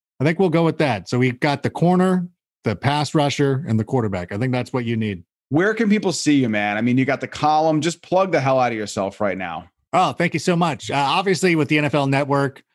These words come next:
Speaker 1: N F L Fantasy Live, that comes on during the season. I pop up here and there.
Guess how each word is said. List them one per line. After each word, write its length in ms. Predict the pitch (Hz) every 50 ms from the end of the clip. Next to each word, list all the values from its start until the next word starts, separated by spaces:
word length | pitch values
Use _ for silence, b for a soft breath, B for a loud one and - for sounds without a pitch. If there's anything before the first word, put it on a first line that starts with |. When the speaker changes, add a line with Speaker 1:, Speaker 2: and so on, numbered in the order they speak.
| _ _ _ _ -
Speaker 1:
N 60 | 131
F 100 | 127 -
L 120 | 143 131
Fantasy 460 | 110 - 135 139 139 123 - 143 135
Live, 440 | 120 123 123 127 127 127 127 123 107 120
that 200 | 123 120 - -
comes 200 | - 127 117 120
on 260 | 120 120 123 120 104
during 420 | 117 123 123 131 131 127 123 110
the 140 | 104 123 120
season. 720 | - - - - 170 175 175 165 143 170 170 165 151 147 - _ _
I 140 | - 117 113
pop 300 | - 127 120 123 123 131
up 160 | 123 - -
here 180 | - 127 120
and 160 | 117 110 107 120
there. 360 | 139 151 147 143 147 139